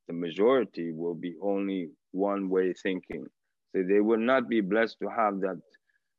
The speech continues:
mentality unless they travel. So, and, and even myself, even though I studied through the book, English, uh, culture, the, the experience is another thing,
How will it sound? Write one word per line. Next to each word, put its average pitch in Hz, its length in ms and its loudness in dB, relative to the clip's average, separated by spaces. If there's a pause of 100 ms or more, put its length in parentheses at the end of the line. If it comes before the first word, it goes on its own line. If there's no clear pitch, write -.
(120)
mentality 110 840 0 (760)
unless 131 400 4
they 131 140 -2
travel. 120 640 0 (1080)
So, 104 340 -4 (840)
and, 107 360 -8
and 120 200 -4
even 165 340 2
myself, 147 600 2 (100)
even 147 340 -2
though 151 160 2
I 135 120 -4
studied 139 480 -4
through 131 140 -4
the 113 120 -2
book, 110 320 2 (500)
English, 127 520 -4 (320)
uh, 98 260 -4 (120)
culture, 135 460 0 (680)
the, 98 340 2 (120)
the 101 80 -4
experience 165 680 2
is 123 120 -2
another 139 400 2
thing, 160 360 -2